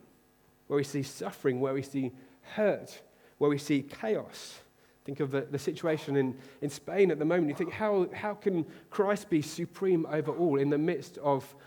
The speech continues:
of this turbulent times?" We can ask, "Is anyone in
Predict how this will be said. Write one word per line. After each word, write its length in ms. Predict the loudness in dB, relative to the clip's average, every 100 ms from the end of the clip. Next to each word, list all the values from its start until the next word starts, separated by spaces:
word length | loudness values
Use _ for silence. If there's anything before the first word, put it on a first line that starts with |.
| -8 0
of 260 | 0 0
this 180 | -2 -4
turbulent 560 | -4 -2 0 2 0 -2
times?" 540 | 0 0 0 -4 -6 -2
We 80 |
can 140 | 0 2
ask, 260 | 2 0 -2 -2
"Is 200 | -2 -2 -4
anyone 580 | -2 0 2 0 -2 -8 -18 -20 -6
in 380 | 0 2 2